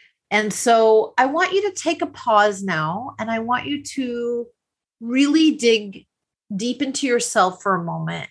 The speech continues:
and really imagine a pre, a during, and a post vacation where, like what Sonia and I are about to do,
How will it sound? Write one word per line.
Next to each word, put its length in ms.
and 300
really 680
imagine 1000
a 80
pre, 760
a 160
during, 640
and 160
a 60
post 760
vacation 920
where, 500
like 200
what 140
Sonia 360
and 120
I 120
are 100
about 240
to 100
do, 460